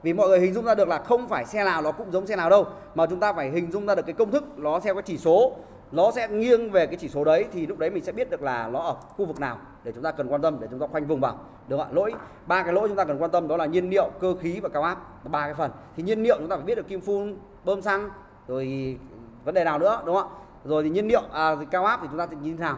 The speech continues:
rồi thì cơ khí chúng ta kiểm tra như nào, nhìn chỉ số làm sao, đó là như vậy.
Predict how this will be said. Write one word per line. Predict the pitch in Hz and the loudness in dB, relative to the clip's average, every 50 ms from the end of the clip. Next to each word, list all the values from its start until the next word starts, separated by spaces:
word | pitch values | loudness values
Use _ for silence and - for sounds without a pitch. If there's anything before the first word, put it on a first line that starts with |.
| - - 120 | -6 -8 -6
rồi | 131 131 131 | -4 -4 -2
thì | 127 127 127 127 127 | -4 -4 -4 -4 -4
cơ | 180 175 | -4 -4
khí | - 156 160 180 | -2 -2 -4 -2
chúng | 180 180 | -4 -6
ta | 180 | -6
kiểm | - 139 110 | -8 -8 -6
tra | 151 156 147 | -6 -4 -4
như | 151 | -2
nào, | 151 135 127 | -4 -4 -4
nhìn | 131 131 127 | -4 -6 -8
chỉ | 123 104 | -10 -10
số | - 127 147 | -8 -4 -4
làm | 165 147 - | -4 -4 -2
sao, | 156 156 147 139 - - - - - - | -4 -4 -4 -6 -8 -14 -20 -20 -8 -4
đó | - | -2
là | 151 151 | -2 0
như | 151 | 2
vậy. | 156 139 | 2 0